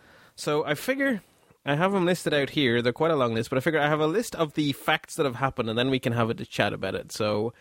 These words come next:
I'm gonna take a really deep breath here, and I'm gonna get through the story so far, factually, and then, then we'll have a good old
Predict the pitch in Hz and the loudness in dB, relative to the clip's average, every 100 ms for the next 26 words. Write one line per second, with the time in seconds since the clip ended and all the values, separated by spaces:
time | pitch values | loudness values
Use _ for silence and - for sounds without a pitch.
0 | - - - - 135 135 147 131 131 180 | -20 -20 -12 -2 2 2 0 0 2 2
1 | 240 220 180 185 165 - 113 123 120 123 | 2 0 2 2 0 0 0 0 -2 -4
2 | 127 127 135 120 - 135 123 123 98 120 | -4 0 0 0 0 2 4 2 -2 -2
3 | 127 123 - 139 127 120 123 113 - - | 0 0 2 2 2 2 0 -2 -2 -2
4 | 117 104 107 117 - - 120 - 110 127 | 0 0 -4 -6 -6 -6 -6 -4 0 2
5 | 156 131 143 143 147 143 127 120 - 202 | 2 2 0 0 0 2 2 0 0 2
6 | 160 135 | 2 0